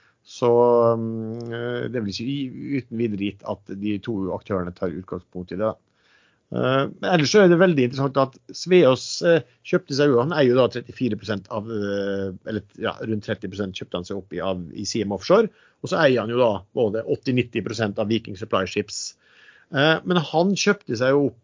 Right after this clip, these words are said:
da i, eh, som vi vel nevnte, i denne, eh, Solstad Offshore. Og flagget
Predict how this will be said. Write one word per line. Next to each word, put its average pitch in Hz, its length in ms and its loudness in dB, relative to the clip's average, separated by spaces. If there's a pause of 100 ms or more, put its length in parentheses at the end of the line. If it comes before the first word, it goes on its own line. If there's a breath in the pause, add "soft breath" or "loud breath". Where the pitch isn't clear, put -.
da 131 160 2
i, 110 300 -2
eh, 107 180 0 (320)
som 160 120 -2
vi 131 120 2
vel 123 140 0
nevnte, 123 400 -2
i 113 220 -4
denne, 110 300 -2 (300)
eh, 92 720 -12
Solstad 143 400 2
Offshore. 196 320 0 (1700 soft breath)
Og 156 100 4
flagget 147 460 2